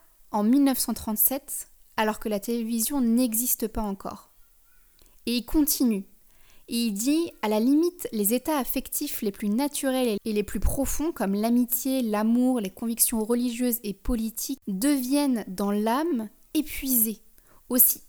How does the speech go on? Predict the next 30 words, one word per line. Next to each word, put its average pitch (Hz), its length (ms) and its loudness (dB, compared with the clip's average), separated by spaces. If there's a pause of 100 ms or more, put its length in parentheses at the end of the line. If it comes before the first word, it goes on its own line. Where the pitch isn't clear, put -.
irréels, 277 540 2
aussi 214 300 -4
truqués 320 520 0
que - 120 -6
le 214 100 -2
monde 233 240 0
des 202 100 -2
machines, 247 760 -2 (360)
de 208 80 -4
papier - 500 -4
imprimé 294 520 0
et 302 40 0
de 208 120 -2
fausse 294 340 -4
sexualité 233 640 -4
qui 254 140 -8
constituent - 640 -4
le 240 100 -2
milieu 214 400 -2
urbain. 208 400 -8 (960)
Ici, 294 360 4
la 220 120 0
parfaite 233 400 -4 (100)
adéquation 277 800 0
au 254 40 -2
milieu 220 420 -2
équivaudrait 220 680 -6
à - 80 -4
la 190 140 -4
parfaite - 560 -8